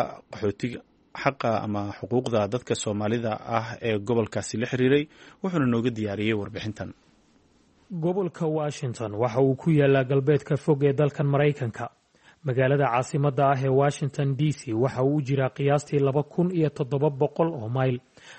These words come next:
Speaker 2: Marka laga soo tago Minnesota iyo Ohio, waa gobolka saddexaad ee Soomaalida ugu badan ay ku nool yihiin. Inkasta oo aanan tiro koob saxa laga haynin guud ahaan Soomaalida Maraykanka,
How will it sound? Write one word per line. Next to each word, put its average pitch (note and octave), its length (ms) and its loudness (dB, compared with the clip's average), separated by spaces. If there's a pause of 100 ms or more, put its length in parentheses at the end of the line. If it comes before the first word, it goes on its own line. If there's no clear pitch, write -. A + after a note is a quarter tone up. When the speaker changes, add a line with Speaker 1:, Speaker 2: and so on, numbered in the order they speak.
Speaker 2:
Marka A#3 240 0
laga F#3 200 4
soo E3+ 180 2
tago D3+ 260 0
Minnesota C#3+ 560 2
iyo C#3+ 260 2
Ohio, C#3 600 2
waa A#2 140 0
gobolka C#3 420 0
saddexaad C#3+ 640 -2
ee C#3+ 100 -2
Soomaalida C#3+ 540 0
ugu E3 200 -2
badan C#3+ 320 0
ay B2+ 100 -2
ku - 160 -4
nool B2 200 0
yihiin. A#2 360 0 (920)
Inkasta G#3+ 420 2
oo G3+ 120 6
aanan D#3 240 4
tiro D3+ 180 2
koob D#3+ 240 0
saxa - 320 -4
laga C#3 260 2
haynin A#2 360 -2
guud C3 180 0
ahaan C#3 240 2
Soomaalida C#3+ 520 2
Maraykanka, C#3 540 0